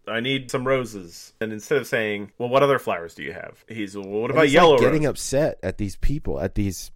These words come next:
Speaker 2: poor business people who, it's Valentine's Day, they're already
Speaker 1: <laughs> They're all
Speaker 2: miserable.
Speaker 1: Nothing's
Speaker 2: You're
Speaker 1: left.
Speaker 2: a dumbass. You should have called us two weeks ago. <laughs>
Speaker 1: We've got daffodils.
Speaker 2: Sunflowers.
Speaker 1: Take what you can.
Speaker 2: But he doesn't.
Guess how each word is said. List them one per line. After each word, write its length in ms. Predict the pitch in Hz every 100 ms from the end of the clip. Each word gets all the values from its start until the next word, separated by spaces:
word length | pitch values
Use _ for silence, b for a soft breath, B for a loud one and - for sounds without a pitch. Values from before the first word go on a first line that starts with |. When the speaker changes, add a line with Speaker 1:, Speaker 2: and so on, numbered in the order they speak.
| -
Speaker 2:
poor 240 | 139 165
business 420 | 139 151 143 113
people 440 | - 101 85 98 92
who, 280 | 110 101 - B -
it's 200 | 113 95
Valentine's 680 | 113 127 131 110 101 95
Day, 180 | - 98
they're 160 | 95 95
already 300 | 101 139 123
Speaker 1:
<laughs> 60 |
They're 100 | -
all 60 | 165
Speaker 2:
miserable. 400 | 87 73 67 92 - B - _ _ _ - - - - - - - - _ _
Speaker 1:
Nothing's 340 | - 135 143 147
Speaker 2:
You're 120 | 117
Speaker 1:
left. 120 | 147
Speaker 2:
a 20 | 151
dumbass. 360 | 151 110 87
You 80 | 104
should 180 | - 139
have 80 | 131
called 220 | 127 123
us 120 | 120
two 140 | - 135
weeks 300 | 127 - 92
ago. 260 | 78 67 - - - - - - - - - - -
<laughs> 360 | - - 147 -
Speaker 1:
We've 160 | 123
got 220 | 131 156
daffodils. 300 | 117 110 147
Speaker 2:
Sunflowers. 760 | - - - 87 80 101 156 - - b b b b - - - - - - - - - - - - _ _
Speaker 1:
Take 200 | - 131
what 140 | 156
you 80 | 156
can. 140 | 135 113
Speaker 2:
But 160 | 135
he 60 | 113
doesn't. 300 | 78 - -